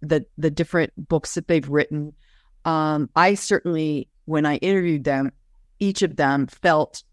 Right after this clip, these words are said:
just so blessed to have had met them. And actually, we have two returning, uh, authors, um, for, for July. I've had s-, a secondary conversation with them,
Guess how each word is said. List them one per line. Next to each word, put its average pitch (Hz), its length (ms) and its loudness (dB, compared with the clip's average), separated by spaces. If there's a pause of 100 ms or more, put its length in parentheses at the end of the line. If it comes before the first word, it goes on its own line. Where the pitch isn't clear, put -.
(1200)
just 175 380 0
so 220 120 2
blessed 165 600 0
to 160 80 -4
have 147 180 -2 (120)
had 143 400 -2
met 156 380 -2
them. 131 280 -2 (360)
And 180 180 -2
actually, 208 440 2
we 185 140 0
have 185 200 2
two 220 220 -4
returning, 180 680 -2 (380)
uh, 160 300 0 (120)
authors, 180 800 2 (420)
um, 151 560 0 (1400)
for, 208 180 6 (120)
for 214 160 0
July. 165 400 2
I've 156 120 0
had 175 180 0
s-, - 360 -18
a 175 120 0
secondary 185 640 2
conversation 160 840 -2
with 147 260 -4
them, 139 320 0